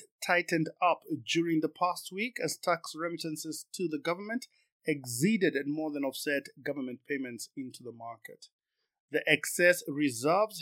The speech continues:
held by commercial banks in relation to the four point two five percent cash reserve requirement declined from twenty-eight point one billion shillings the previous week to nineteen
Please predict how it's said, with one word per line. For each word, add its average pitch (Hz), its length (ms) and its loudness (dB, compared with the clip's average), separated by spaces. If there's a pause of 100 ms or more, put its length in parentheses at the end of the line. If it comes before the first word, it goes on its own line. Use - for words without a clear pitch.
held 156 240 -2
by 147 100 4
commercial 147 520 0
banks 151 500 0
in 170 280 4
relation 170 800 2
to 160 100 -8
the 151 140 -4
four 180 260 0
point 147 300 -2
two 180 180 -8
five 156 280 0
percent 151 520 -6
cash 151 320 -4
reserve 143 420 -6
requirement 135 720 0 (440)
declined 175 720 2 (220)
from 156 240 2 (200)
twenty-eight 170 800 -4 (220)
point 143 260 -2
one 147 300 -2 (120)
billion 151 280 -2
shillings 139 420 -4
the 123 80 -8
previous 123 500 -10
week 208 260 -2 (640)
to 175 180 0
nineteen 180 880 0